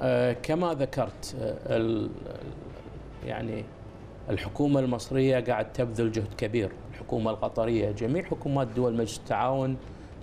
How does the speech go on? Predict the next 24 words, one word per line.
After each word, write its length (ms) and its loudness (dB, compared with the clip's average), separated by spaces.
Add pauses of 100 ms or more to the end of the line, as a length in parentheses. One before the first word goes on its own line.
قاعد 240 0
تساهم 440 0
بطريقة 540 2
أو 160 2
بأخرى، 460 2
ولعلها 560 2
الأكثر 600 0 (460)
اهتمامًا 540 4
بهذا 400 2
الموضوع 400 2
صراحةً. 440 0 (840)
آه، 260 6 (100)
يعني 220 0
حكومات 460 0
دول 340 0 (380)
المملكة 360 0
العربية 440 2
السعودية 720 2 (120)
بالأمس 380 -2
استضافت 680 0
قمة، 380 2 (460)
كان 280 -2 (100)
وزير 340 4
الخارجية 760 2